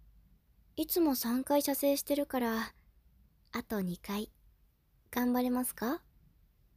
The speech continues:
<laughs> 本当に？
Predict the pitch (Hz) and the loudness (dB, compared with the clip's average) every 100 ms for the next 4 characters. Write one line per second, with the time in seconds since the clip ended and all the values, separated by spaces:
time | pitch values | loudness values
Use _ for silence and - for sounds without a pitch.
0 | - - - _ - - - _ - _ | -20 -20 -20 _ -20 -20 -20 _ -20 _
1 | _ - 339 - - - - - - - | _ -4 -4 -4 -16 -12 -12 -12 -16 -20
2 | - - - - 262 247 247 247 349 | -20 -20 -20 -8 -4 -2 0 2 0